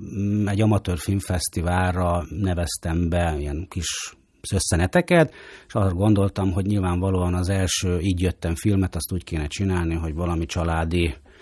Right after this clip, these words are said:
nagy dologból. Ö, és hát nyilván, a, mivel hogy a családomat érintette az ezerkilencszáznegyvenhatos, nyolcvan évvel ezelőtti előzetés, a németeknek az előzetése,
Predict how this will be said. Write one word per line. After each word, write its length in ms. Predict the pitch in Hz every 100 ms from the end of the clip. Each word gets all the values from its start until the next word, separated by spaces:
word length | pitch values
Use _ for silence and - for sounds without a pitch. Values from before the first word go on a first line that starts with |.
| - -
nagy 320 | 95 92 90
dologból. 800 | 82 90 82 78 80 80 78 78 - - 101
Ö, 300 | 82 82 80
és 200 | - -
hát 140 | 98
nyilván, 380 | 107 98 92 90
a, 220 | 87 92
mivel 240 | - 101 87
hogy 100 | 90
a 60 |
családomat 540 | - 104 90 90 85 101
érintette 500 | 92 90 90 - 87
az 60 |
ezerkilencszáznegyvenhatos, 1500 | 90 87 - 85 85 90 82 90 82 85 90 92 90 85 - - - - - -
nyolcvan 300 | 95 - 98
évvel 200 | 92 90
ezelőtti 680 | 95 98 85 80 - 85 -
előzetés, 960 | - 95 95 90 101 - 139 160 175 -
a 40 | 90
németeknek 560 | 85 82 85 - 85
az 100 | 82
előzetése, 960 | 95 135 170 165 160 156 135 - 135